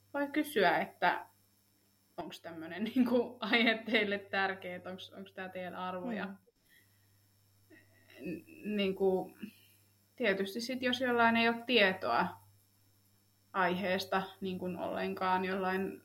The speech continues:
Speaker 1: niin voi vaikka sit sanoa, että okei, no mä en sitten uskalla ostaa, kun sulla ei antaa tätä tietoa mulle, et, et mulle tää on tärkeä arvo, niin se voi olla sellainen herättelevä.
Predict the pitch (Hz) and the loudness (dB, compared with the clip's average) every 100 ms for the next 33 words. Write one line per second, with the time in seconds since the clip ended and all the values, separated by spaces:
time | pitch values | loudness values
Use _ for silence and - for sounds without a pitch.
0 | _ _ _ 214 196 185 - 233 214 - | _ _ _ -6 -2 -4 -4 -4 -2 -2
1 | 202 - 240 262 - 262 214 196 196 196 | -6 -8 -10 -10 -6 -4 -2 -2 -4 -6
2 | 196 190 190 190 185 185 196 214 - 202 | -4 -2 0 0 0 -2 -4 -8 -2 0
3 | 202 - _ _ _ _ _ - 233 226 | 0 -4 _ _ _ _ _ -6 -4 -2
4 | 262 254 - 285 285 - 165 180 180 180 | 2 2 4 2 2 2 2 2 -4 -6
5 | 160 - _ _ - 190 180 175 175 185 | -6 -10 _ _ -8 -4 0 0 0 -2
6 | 185 185 190 190 196 180 185 202 196 196 | -2 -4 -6 -6 -4 -4 -2 0 0 0
7 | 202 202 220 233 233 - - _ _ _ | 0 2 4 4 2 -12 -20 _ _ _
8 | _ 190 190 - - - _ 196 196 190 | _ -8 -8 -10 -20 -20 _ -6 -2 0
9 | 165 185 - - 196 180 185 196 196 190 | 0 -2 -2 -2 0 0 -2 0 2 6
10 | 285 330 269 220 208 208 214 208 208 208 | 8 8 8 4 2 0 2 4 6 8
11 | 208 208 - - - _ _ _ _ - | 10 10 8 -10 -20 _ _ _ _ -20
12 | - - - 214 214 220 220 220 220 - | -20 -6 4 6 6 6 6 4 -2 -8
13 | - - 208 202 226 - 311 311 | -10 -2 2 2 2 4 8 10